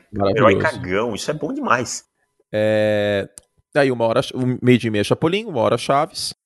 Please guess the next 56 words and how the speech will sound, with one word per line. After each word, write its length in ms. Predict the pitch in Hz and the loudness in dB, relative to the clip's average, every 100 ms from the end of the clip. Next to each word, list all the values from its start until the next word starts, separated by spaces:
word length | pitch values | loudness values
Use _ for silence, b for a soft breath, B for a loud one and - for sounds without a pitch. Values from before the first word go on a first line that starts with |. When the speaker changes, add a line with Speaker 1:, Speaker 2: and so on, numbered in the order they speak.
| _ _ _ - | _ _ _ 2
Speaker 1:
E 80 | |
o 40 | 143 | 4
S 120 | - | 4
B 80 | 120 | -2
T 140 | - | -2
era, 120 | 151 | 0
era, 180 | 156 139 147 127 | 2 0 0 -2
era, 180 | 127 127 - | 0 2 0
era 80 | 131 | -2
inteligente 640 | 131 147 123 98 117 131 | -2 -2 -2 0 -2 0
por 60 | - | 0
causa 100 | 135 | 0
disso 160 | - | 0
aqui, 320 | 143 - 98 95 | -2 -2 -2 0
ó. 160 | 87 101 _ - | 0 -4 _ -4
A 100 | 107 | -2
criançada 460 | 131 131 - 151 | 0 0 0 -2
voltando 500 | 127 139 123 151 196 | 0 -2 0 -4 -2
da 100 | 180 | 0
escola, 600 | 117 - - 127 143 95 | -2 -2 -4 0 0 -2
então 180 | 95 107 | -4 -4
quem 140 | - | -4
estudava 260 | 139 - 107 | -4 2 2
de 80 | 104 | 2
manhã 380 | 107 98 120 131 | -2 0 0 0
conseguia 340 | 117 117 113 | -2 2 4
assistir 160 | 110 - | 4 0
Chapolin 360 | 120 - 110 | -2 0 -2
e 40 | 135 | 0
Chaves 300 | 120 113 117 | 0 0 0
na 60 | |
hora 80 | 120 | -2
do 40 | 143 | 0
almoço, 360 | 135 107 104 | 0 0 0
Speaker 2:
Sim, 60 | 107 | 0
Speaker 1:
comendo. 340 | 123 113 98 - | 2 2 0 -2
Speaker 2:
sim. 300 | - 85 90 | -10 -12 -8
Speaker 1:
Aliás, 240 | 110 143 156 | -2 0 0
almoçar 540 | 147 127 - - 147 | -2 -6 -6 0 0
assistindo 380 | 160 139 - 135 | 0 -6 -8 -2
Chapolin 360 | 143 - 117 | -2 0 -2
e 20 | 120 | -2
Chaves 380 | - 120 127 | 2 2 2
é 100 | 131 | -2
muito 840 | 135 131 127 131 135 165 202 - 269 | 0 -2 -2 0 2 2 0 0 0
bom, 460 | 151 117 123 113 | 0 0 0 0
cara. 300 | - 107 98 | -2 0 2
Eu 80 | 104 | 2
acho 160 | 117 - | 0 0
que 40 | |
eu 40 | |
vou 80 | 160 | -2
fazer 220 | 160 143 | 0 -2
isso 220 | 147 - 160 | -2 -2 0
hoje, 300 | 113 101 110 | 2 2 -2
inclusive. 420 | 110 92 87 | -2 0 0